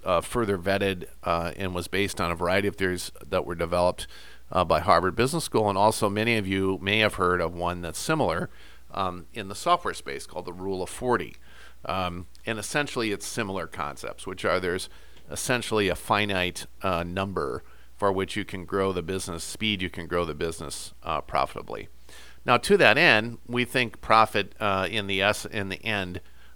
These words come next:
um, if you have to pick between profit or revenue, profit trumps revenue growth.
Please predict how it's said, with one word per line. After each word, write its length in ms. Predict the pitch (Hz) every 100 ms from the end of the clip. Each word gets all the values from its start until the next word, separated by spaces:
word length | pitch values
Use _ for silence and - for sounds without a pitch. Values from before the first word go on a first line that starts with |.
| -
um, 420 | 101 92 92 95
if 160 | 107 -
you 80 | 101
have 100 | -
to 80 |
pick 480 | 95 - 160 - -
between 320 | - 95 95
profit 420 | 90 104 104 - 101
or 120 | 90
revenue, 420 | 92 120 151 165 160 - - -
profit 400 | - 110 107 101
trumps 340 | - 101 95 -
revenue 320 | 90 85 82
growth. 420 | - 62 - -